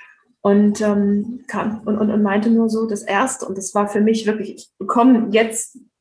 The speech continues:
ähm, Gänsehaut, während ich das erzähle, „Ruf nicht den Krankenwagen, ich möchte nicht im Krankenhaus sterben.“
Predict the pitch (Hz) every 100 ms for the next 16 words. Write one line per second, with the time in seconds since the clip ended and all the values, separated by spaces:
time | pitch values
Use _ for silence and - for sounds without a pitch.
0 | _ 208 202 202 202 202 - _ _ _
1 | - - - 233 262 262 190 190 214 202
2 | 208 208 196 - 202 - - 226 214 196
3 | 214 - - - _ _ 240 247 240 262
4 | 269 294 285 262 - 208 240 277 247 214
5 | 220 226 208 208 214 - 220 214 226 226
6 | 196 196 208 202 180 160 - - 156 156
7 | 151 - -